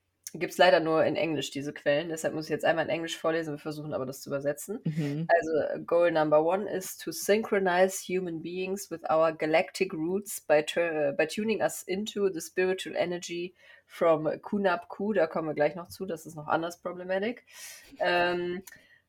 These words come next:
Speaker 1: a being that, äh, José asserts is the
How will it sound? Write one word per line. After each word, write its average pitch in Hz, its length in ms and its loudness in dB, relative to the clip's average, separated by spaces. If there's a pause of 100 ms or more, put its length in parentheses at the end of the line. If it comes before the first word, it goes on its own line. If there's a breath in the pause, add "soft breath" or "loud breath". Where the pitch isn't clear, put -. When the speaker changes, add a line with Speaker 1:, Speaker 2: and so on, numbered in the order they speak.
(160)
Speaker 1:
a 185 80 8
being 240 640 4
that, 170 280 4 (320)
äh, 165 180 4
José 185 580 -2
asserts 175 680 -2
is - 180 -6
the 160 240 0